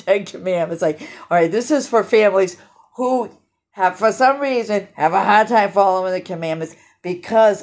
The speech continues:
of chronic <laughs> trauma. So, so, uh, it's, uh, yeah, so I had, you know, because, uh, in my younger single parent days, I went through something similar. This educated woman here,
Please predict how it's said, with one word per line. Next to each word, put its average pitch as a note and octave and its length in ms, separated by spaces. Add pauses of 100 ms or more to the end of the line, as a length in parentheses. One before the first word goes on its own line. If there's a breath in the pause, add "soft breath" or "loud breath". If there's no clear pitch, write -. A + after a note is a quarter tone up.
(100)
of D#3 260
chronic F#3+ 520
<laughs> - 0
trauma. B3 840
So, - 440 (580 loud breath)
so, G#3+ 480
uh, G3 720
it's, G#3 300
uh, F3+ 300 (540 loud breath)
yeah, G#3 240
so G3 180
I G3 100
had, G#3 360
you G3+ 100
know, C#3+ 280
because, A3+ 640 (500)
uh, D#3 360
in E3+ 140
my D#3+ 120
younger D#3 600 (300)
single E3 340
parent D#3+ 360
days, F#3 400
I D#3+ 320
went C4 280
through D3 260 (140)
something D3 380
similar. D3+ 380 (220)
This F3 320
educated D#3+ 840
woman G#3 300
here, C#3+ 340